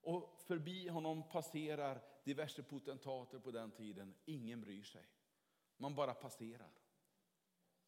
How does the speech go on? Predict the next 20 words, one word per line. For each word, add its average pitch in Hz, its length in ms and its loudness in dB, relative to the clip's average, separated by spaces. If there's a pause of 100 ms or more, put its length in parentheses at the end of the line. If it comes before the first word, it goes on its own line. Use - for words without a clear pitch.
(360)
Men 151 120 -4
så 160 120 -2
står 139 300 -2
det: 101 140 -4 (460)
"En 147 220 0
samarier 147 840 -4
som 135 240 -4
var 123 120 0
på 120 180 -6
resa 117 540 -8 (340)
kom 117 380 -2 (100)
och 139 100 -14
fick - 200 -6
se 131 560 -8 (400)
honom 113 380 -4
ligga 101 460 -6
där, 87 400 -14 (320)
underförstått 104 720 -6
slagen, 104 680 -10 (1900)
blodig." 104 600 -10